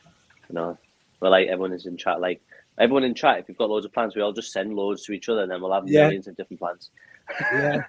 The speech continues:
Speaker 1: <laughs>
Speaker 2: that's
Speaker 1: That
Speaker 2: what
Speaker 1: would
Speaker 2: I
Speaker 1: literally be the best way.
Speaker 2: That is, like, what it's all about. Everyone should do that anyways, you know. Like,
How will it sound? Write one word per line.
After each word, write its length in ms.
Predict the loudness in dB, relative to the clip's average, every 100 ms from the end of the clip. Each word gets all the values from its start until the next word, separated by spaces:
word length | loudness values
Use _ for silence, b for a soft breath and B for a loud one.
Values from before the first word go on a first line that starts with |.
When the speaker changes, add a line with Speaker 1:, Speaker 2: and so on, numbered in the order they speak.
| -10
Speaker 1:
<laughs> 180 | -12 0
Speaker 2:
that's 160 | 4
Speaker 1:
That 80 | 6 8
Speaker 2:
what 20 |
Speaker 1:
would 140 | 8 6
Speaker 2:
I 40 |
Speaker 1:
literally 380 | 4 2 2 0
be 100 | 0
the 100 | 0
best 240 | 0 -2
way. 200 | -4 -4 -6 _ _ _
Speaker 2:
That 260 | 4 6 6
is, 320 | 2 0 -6
like, 300 | 2 4 4
what 320 | 2 4 6
it's 220 | 6 2 0
all 200 | 2 2
about. 360 | 4 4 4
Everyone 300 | 0 -2 -4
should 220 | -4 -12
do 160 | -10 -6
that 200 | -4 -2
anyways, 500 | -2 -4 -6 -10 -14
you 60 | -14
know. 440 | -12 -12 -12 -12 -10
Like, 300 | -10 -12